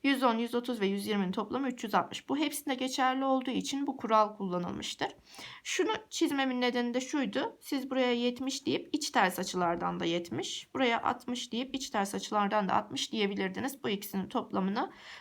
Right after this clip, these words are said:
bulabilirdiniz. Ama karşı durumlu açılar da şuradan kullanılabilir. Gelelim, paralellik yok ama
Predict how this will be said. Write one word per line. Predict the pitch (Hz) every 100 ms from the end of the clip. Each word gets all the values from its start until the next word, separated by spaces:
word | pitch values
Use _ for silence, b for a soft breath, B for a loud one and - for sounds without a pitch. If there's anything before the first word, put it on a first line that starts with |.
| B
bulabilirdiniz. | 226 214 208 202 - - - B B B -
Ama | 330 247 285 - _ _ _ _ _ _ - - -
karşı | 233 233 240
durumlu | 190 185 185
açılar | 185 - 180 175
da | 196
şuradan | - 202 202 254 - -
kullanılabilir. | 220 185 175 220 196 175 - -
Gelelim, | 294 320 330 277 302 - - B B B
paralellik | - 285 294 294 294 302 -
yok | 269 392 -
ama | 285 262 320